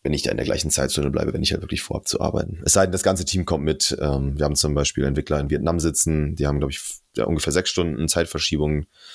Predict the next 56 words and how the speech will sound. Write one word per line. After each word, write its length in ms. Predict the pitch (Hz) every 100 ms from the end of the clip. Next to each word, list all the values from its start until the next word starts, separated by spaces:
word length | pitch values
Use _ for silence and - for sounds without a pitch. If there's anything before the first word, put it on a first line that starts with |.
| - - _
Das 140 | -
geht 120 | - 90
tatsächlich 340 | 78 76 -
ganz 320 | 76 76 -
gut, 520 | - 95 117 127 - -
äh, 280 | 76 80
von 300 | 80 - 80
der, 640 | 78 76 73 73 - 73 71
ähm, 240 | 71 69 -
von 160 | - 71
der 60 |
Kommunikation. 760 | - 78 73 73 - 101 110 110
Einfach 300 | - 76 76
weil, 300 | 73 71 71 - - - _
wenn 100 | -
ich 120 | -
weiß, 220 | 82 80 80
wenn 120 | 71
ich 140 | 76
aufstehe 560 | 73 85 - 82 85 82
und 100 | 73
wir 100 | 76
morgens 340 | 76 80 78
das 120 | 76
erste 220 | 69 - 78
Meeting 280 | 78 78
machen, 300 | 71 76 78
dann 300 | 69 69 - -
haben 160 | 85
die 80 | 113
schon 160 | - 92
sechs 160 | 87
Stunden 180 | - 82
gearbeitet, 540 | 76 78 78 - 71 -
beziehungsweise 400 | - 71 73 71
können 180 | 71 73
mir 100 | 71
dann 100 | 71
halt 100 | 71
auch 100 | 73
Arbeit 280 | - 71 69
übergeben, 360 | 71 - 67 69
die 80 |
ich 80 | -
weiterführe. 600 | 95 110 - 104 104 98
Das 100 | 78
heißt, 120 | 76
es 60 | -
kann 140 | -
ja 80 | 80
auch 60 | 67
Vorteile 440 | - 87 - 113
haben, 200 | 110 107
so 60 | 101
verschiedene 300 | 101 110 98
Zeitzonen. 540 | - 104 - 101 104